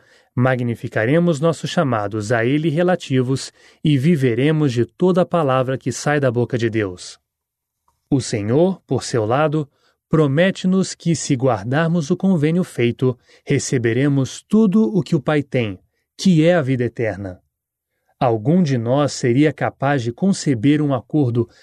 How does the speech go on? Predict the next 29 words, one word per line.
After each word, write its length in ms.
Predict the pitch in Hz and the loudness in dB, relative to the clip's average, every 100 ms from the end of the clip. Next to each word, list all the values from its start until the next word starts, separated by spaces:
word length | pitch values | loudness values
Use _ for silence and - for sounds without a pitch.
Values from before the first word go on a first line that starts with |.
| _ | _
mais 420 | 127 143 202 220 - | 2 4 4 2 2
magnífico 840 | 175 151 117 127 175 - - 180 - | 0 0 -2 0 0 -2 0 2 2
e 120 | 143 | 0
glorioso 680 | 151 151 120 131 170 139 | 2 2 2 4 4 2
do 120 | 135 131 | -4 -6
que 260 | - 113 | -6 0
esse? 340 | 175 190 - - _ _ _ _ _ _ _ _ _ _ _ _ | 0 0 -8 -12 _ _ _ _ _ _ _ _ _ _ _ _
Às 220 | 156 120 | 0 2
vezes 480 | 131 202 180 151 - | 2 4 4 0 -2
falamos 600 | 156 147 165 165 135 - | 0 2 2 2 -2 -2
casualmente 920 | 190 185 151 143 113 143 180 170 135 | 0 2 2 0 0 0 0 0 -2
de 140 | 117 | 0
magnificar 800 | 139 147 139 131 - 113 135 135 | 0 0 0 -2 -4 -4 -2 0
nosso 280 | 135 135 - | -2 -4 -6
sacerdócio, 920 | 120 135 - 120 117 131 - - 98 _ _ _ _ - | -4 -4 -2 -2 0 0 -2 -10 -12 _ _ _ _ 0
mas 240 | 127 117 | 0 0
o 80 | 117 | -4
que 100 | 131 | -2
as 140 | 113 | -2
revelações 680 | 156 165 185 180 - 127 110 | -2 0 2 0 0 -4 -4
falam 520 | - 139 156 160 165 - _ - | -4 0 2 2 0 -4 _ -2
é 140 | 131 | -2
de 120 | 110 | 0
magnificarmos 1040 | 117 139 143 139 - 113 - 147 139 135 | -2 0 0 -2 -2 -8 -4 -2 -2 -2
nosso 320 | 123 147 - 131 | 0 -2 -2 -6
chamado 540 | - 107 120 143 147 | -4 -2 -2 0 -2
específico 840 | 143 - 123 - - 208 - - | -4 -2 -2 -2 0 0 0 -2
do 120 | 135 120 | -2 0
sacerdócio, 840 | 131 - 120 113 104 - 113 | -2 -2 -2 0 -2 -2 -8